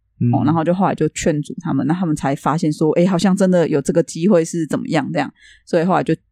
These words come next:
Speaker 2: 有承诺说：“好，他们不会去了。”这样。那后来呢，我，我写完这个嘛，我后来又看到一个新闻，
Speaker 1: 嗯。
Speaker 2: 好，他也是，就是很坚持要去啊。
Speaker 1: 嗯。
Speaker 2: 那警察就在机场拦他，就说：“啊，现在的新闻你都没看吗？”哦，他后来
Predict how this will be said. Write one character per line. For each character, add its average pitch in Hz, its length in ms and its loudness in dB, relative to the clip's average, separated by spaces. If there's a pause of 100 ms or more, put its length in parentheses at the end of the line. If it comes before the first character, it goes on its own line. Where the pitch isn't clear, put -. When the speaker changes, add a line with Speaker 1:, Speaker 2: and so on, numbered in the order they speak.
(140)
Speaker 2:
有 - 120 0
承 156 280 0
诺 175 180 0
说 160 160 0
：“好， - 160 -6
他 139 140 -2
们 120 120 0
不 131 80 -8
会 104 120 -6
去 - 240 -6
了。” - 180 -12 (480)
这 - 80 -4
样。 - 80 -8 (440)
那 208 220 0 (280)
后 202 200 2
来 139 180 2
呢， 139 300 0
我， 135 220 0
我 151 100 2
写 151 200 0
完 135 120 2
这 165 80 2
个 135 140 0
嘛， - 140 -4 (320)
我 175 80 0
后 208 80 4
来 170 60 6
又 151 60 4
看 156 140 0
到 131 100 0
一 131 40 0
个 - 60 0
新 - 200 -8
闻， 123 80 -2 (280)
Speaker 1:
嗯。 107 220 -4
Speaker 2:
好， - 200 -4
他 196 120 -2
也 165 100 2
是， 160 380 0 (280)
就 240 120 2
是 240 100 2
很 147 160 2
坚 175 160 2
持 175 100 2
要 143 140 4
去 127 220 -2
啊。 - 120 -6 (160)
Speaker 1:
嗯。 113 60 -6
Speaker 2:
那 208 80 2
警 165 180 -2
察 151 120 2
就 170 100 0
在 175 220 0
机 - 160 -6
场 180 180 -2
拦 127 220 -2
他， 143 240 0
就 175 80 -2
说 226 100 0
：“啊， 247 160 0 (180)
现 - 220 0
在 254 100 2
的 202 160 4
新 226 160 2
闻 202 80 2
你 165 40 2
都 202 80 4
没 185 120 4
看 220 160 2
吗？” 180 300 2 (360)
哦， 175 160 2
他 226 60 0
后 254 120 2
来 139 120 2